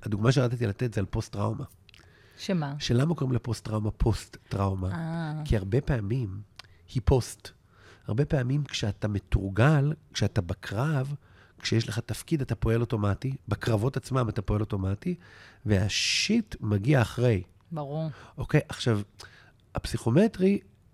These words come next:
Speaker 2: כשאתה
Speaker 1: זו
Speaker 2: פושט את החליפה,
Speaker 1: כן,
Speaker 2: כאילו, את המדים.
Speaker 1: בדיוק. אז אני
Speaker 2: ברור.
Speaker 1: רוצה לעבוד פה על אותו, על אותו רעיון, ולהגיד תודה לאל שאנחנו לא צריכים להתמודד עם דברים כאלה, אבל לחשוב על זה רגע,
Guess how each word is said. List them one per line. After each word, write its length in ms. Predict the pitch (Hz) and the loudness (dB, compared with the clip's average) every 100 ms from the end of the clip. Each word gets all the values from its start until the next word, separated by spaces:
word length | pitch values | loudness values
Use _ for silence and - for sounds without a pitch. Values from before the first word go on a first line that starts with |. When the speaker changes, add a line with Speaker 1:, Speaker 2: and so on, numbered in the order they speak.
| _ _ | _ _
Speaker 2:
כשאתה 160 | - 117 | -2 -2
Speaker 1:
זו 80 | - | 0
Speaker 2:
פושט 380 | 185 - 214 196 | -2 0 0 0
את 120 | 170 | -2
החליפה, 340 | - 165 160 | 0 0 2
Speaker 1:
כן, 200 | 202 175 120 | 6 6 6
Speaker 2:
כאילו, 300 | 170 151 147 | 0 0 4
את 40 | |
המדים. 440 | 160 165 156 147 110 | 6 8 8 6 4
Speaker 1:
בדיוק. 220 | 110 - | 0 -2
אז 100 | 113 | -4
אני 80 | 151 | -2
Speaker 2:
ברור. 120 | 151 | 0
Speaker 1:
רוצה 120 | 170 | 0
לעבוד 260 | 240 226 220 | 2 0 -2
פה 80 | 202 | -2
על 60 | |
אותו, 220 | 151 - 127 | -2 -2 -2
על 60 | |
אותו 240 | 120 180 180 | -2 0 0
רעיון, 260 | 180 208 | 2 2
ולהגיד 220 | 139 143 | 2 2
תודה 240 | 151 120 156 | 0 2 4
לאל 180 | 160 160 | 4 2
שאנחנו 200 | 147 139 | 2 2
לא 60 | |
צריכים 180 | 165 175 | 2 0
להתמודד 260 | 143 127 110 | 2 4 4
עם 80 | |
דברים 240 | 104 101 104 | 2 2 0
כאלה, 240 | 117 104 | 0 0
אבל 120 | 101 | 0
לחשוב 300 | 101 - 175 | -2 -2 0
על 100 | 208 | 2
זה 80 | 170 | 2
רגע, 380 | 151 226 214 208 | 2 0 2 0